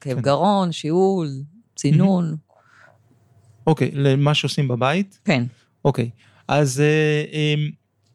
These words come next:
Speaker 2: אם יה-, <clears throat> סליחה, אם הילד, אה, אין לו חום, אחד הקונטראינדיקציות, ה-, המצבים בהם אנחנו, הוא, לא עושים את הטיפול, עושים טיפול מסוים יותר, זה כשיש חום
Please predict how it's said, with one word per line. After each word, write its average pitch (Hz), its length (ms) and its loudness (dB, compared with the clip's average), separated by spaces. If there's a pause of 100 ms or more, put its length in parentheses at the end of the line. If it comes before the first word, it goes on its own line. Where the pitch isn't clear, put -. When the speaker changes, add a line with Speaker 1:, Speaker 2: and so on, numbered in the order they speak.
(140)
Speaker 2:
אם 208 300 4
יה-, 196 200 0 (400)
<clears throat> 214 320 0
סליחה, 147 220 -4
אם 143 140 2
הילד, 185 420 2
אה, 143 160 0 (520)
אין 180 100 4
לו 165 100 2
חום, 131 400 -4 (440)
אחד 160 320 0
הקונטראינדיקציות, 160 1040 -2
ה-, 123 200 -2 (800)
המצבים 156 400 2
בהם 156 180 0
אנחנו, 139 560 -4
הוא, 139 380 -6
לא 147 200 4
עושים 160 480 -2
את 143 120 -6
הטיפול, 185 480 0
עושים 139 280 -2
טיפול 151 280 -2
מסוים 151 560 0
יותר, 208 300 0
זה 175 120 -2
כשיש 160 280 -2
חום 175 300 2